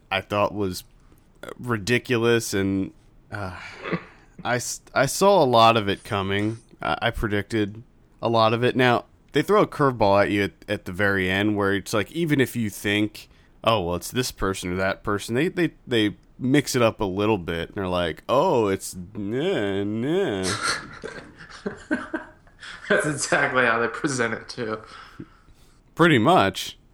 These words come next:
Speaker 2: It's just,
Speaker 1: I
Speaker 2: there's
Speaker 1: just
Speaker 2: so much shit going on in this movie, or this book, too. You know, it's based off of her book, so I don't know, the, you know, it seems like it's,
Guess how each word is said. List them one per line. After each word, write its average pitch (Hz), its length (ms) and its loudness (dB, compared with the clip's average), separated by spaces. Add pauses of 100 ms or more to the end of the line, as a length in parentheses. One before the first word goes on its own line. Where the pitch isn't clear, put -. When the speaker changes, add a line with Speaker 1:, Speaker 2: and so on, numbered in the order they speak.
(120)
Speaker 2:
It's - 200 -2
just, 170 280 -6 (140)
Speaker 1:
I 120 80 6
Speaker 2:
there's 143 120 6
Speaker 1:
just 127 240 -2
Speaker 2:
so 170 160 -2
much - 500 -6
shit - 380 -8
going 113 280 -4
on 113 200 -6
in 113 80 -8
this 117 240 -6
movie, 120 380 -4 (220)
or 120 180 6
this 110 200 0
book, - 420 -2
too. 123 340 0 (440)
You 135 80 0
know, 107 140 -2
it's 101 140 -6
based 110 300 4
off 117 180 4
of 110 80 -4
her 107 80 -6
book, 117 280 4
so 131 160 2
I 127 60 4
don't 131 200 2
know, 117 440 2
the, - 380 -8
you 127 100 -4
know, 95 260 -12 (240)
it 139 140 0
seems 202 240 0
like 113 220 2
it's, - 420 -10